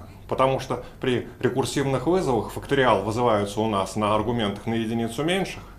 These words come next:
а, и каждый раз, уменьшая отрицательное число на еди-, на единицу, мы будем получать всё меньше и меньше отрицательное число, и наше условие сравнения с нулём никогда не будет достигнуто.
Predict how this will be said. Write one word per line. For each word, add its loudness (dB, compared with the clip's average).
а, 0
и -4
каждый 2
раз, 0
уменьшая 2
отрицательное -2
число -2
на 2
еди-, -2
на 0
единицу, -2
мы 2
будем 2
получать 4
всё 2
меньше 2
и 0
меньше -2
отрицательное 0
число, -2
и 2
наше 6
условие 2
сравнения 0
с -10
нулём 0
никогда 0
не 0
будет -2
достигнуто. -6